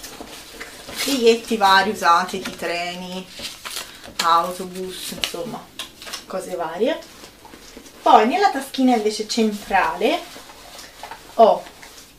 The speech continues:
una chiavina U S B, così,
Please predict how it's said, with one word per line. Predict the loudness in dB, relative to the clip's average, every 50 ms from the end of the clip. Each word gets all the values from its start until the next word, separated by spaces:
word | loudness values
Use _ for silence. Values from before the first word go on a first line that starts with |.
| -14 -8
una | -4 0 0 0
chiavina | 2 2 2 2 2 0 0 2 2 0
U | 0 -4
S | -6 -6 -4 -2
B, | 0 0 0 0 0 -2 -8 -16 -20 -20 -20 -20 -20 -20 -20 -20 -20 -20 -20 -20 -20 -20 -20 -20 -20 -20 -20 -20 -20 -20 -14 -12
così, | -6 -4 -2 -4 -4 -6